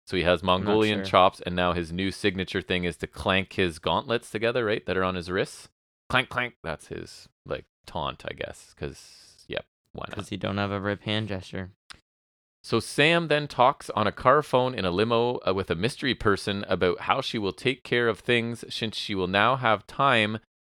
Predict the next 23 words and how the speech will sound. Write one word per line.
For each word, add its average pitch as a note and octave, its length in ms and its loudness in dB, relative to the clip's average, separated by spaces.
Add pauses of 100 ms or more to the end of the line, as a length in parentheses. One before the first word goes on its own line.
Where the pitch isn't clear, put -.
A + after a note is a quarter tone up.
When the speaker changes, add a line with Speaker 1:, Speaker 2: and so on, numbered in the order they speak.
(120)
Speaker 1:
because G#2+ 260 2
they G#2 140 4
are F#2+ 100 6
doing G#2+ 340 -2
an G2+ 140 -4
overnight. F#2 720 -2 (880)
Sure. - 340 -10 (260)
So - 120 -6
Speaker 2:
That - 80 -4
Speaker 1:
again, D#2+ 340 -2
Speaker 2:
makes G2+ 180 -6
sense. G2 320 -6
Speaker 1:
we're E2+ 120 -4
supposed - 300 -6
to C#2+ 60 -14
care C#2 200 -4
about B1 260 -6
this. C#2 240 -8
Rip A#2+ 200 2
shows A2+ 260 0
up A2 200 4
with F2+ 140 0
Randy, G#2 500 0